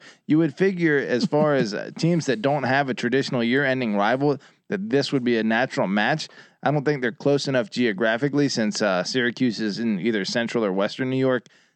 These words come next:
that, you know, there's actually any chance for a real rivalry here. But it should be bigger than it is. But they just both <laughs> suck, and whatever. No one gives a fuck about football in the Northeast except for in pro football. So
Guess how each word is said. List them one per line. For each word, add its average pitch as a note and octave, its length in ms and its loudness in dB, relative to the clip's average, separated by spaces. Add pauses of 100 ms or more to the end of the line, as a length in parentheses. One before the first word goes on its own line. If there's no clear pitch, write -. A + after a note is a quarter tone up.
(100)
that, G#2 340 0
you A2 120 -4
know, F#2+ 120 -2
there's F#2+ 320 -4
actually A2+ 520 0
any G#2+ 180 0
chance A#2+ 300 -2
for G#2+ 160 -2
a G2 40 0
real C#3 220 2
rivalry F#3+ 440 2
here. F#3+ 200 2 (400)
But A3 300 2 (1120)
it E3+ 140 2
should F4 260 2
be F3 100 2
bigger D#3 320 2
than C3+ 160 0
it A2+ 140 0
is. C3+ 200 0
But - 160 0
they E3+ 100 4
just A#3 200 0
both A#3+ 240 2
<laughs> G#3 140 -2
suck, C3+ 320 0
and C#3 180 -2
whatever. D#3+ 380 2
No C3+ 160 0
one D#3+ 100 0
gives D3+ 160 0
a D3+ 60 0
fuck D#3+ 260 0
about D3 200 2
football D3 340 0
in C#3+ 60 0
the C3 60 2
Northeast C3 580 0
except A2+ 280 -2
for B2 160 0
in A2+ 240 -2
pro C3 220 2
football. A#2 440 0
So A2 300 0